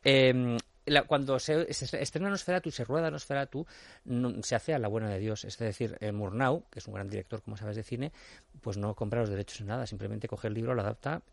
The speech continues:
porque en aquella época sí que es verdad que las leyes de copyright, estamos hablando de mil novecientos veinte, veintiuno,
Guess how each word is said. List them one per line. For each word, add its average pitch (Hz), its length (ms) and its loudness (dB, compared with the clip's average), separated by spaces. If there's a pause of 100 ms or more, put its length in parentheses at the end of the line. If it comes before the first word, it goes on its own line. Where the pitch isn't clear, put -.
(200)
porque - 260 -2
en 175 60 2
aquella 156 240 2
época 160 320 0 (280)
sí - 140 -8
que 156 60 2
es 147 80 4
verdad 151 160 6
que 160 60 0
las 127 160 6
leyes 135 200 2
de 151 60 0
copyright, 135 640 2 (280)
estamos 117 340 -6
hablando 127 260 2
de 113 160 4
mil 117 140 -2
novecientos 113 260 -2
veinte, 120 440 -2
veintiuno, 123 460 -2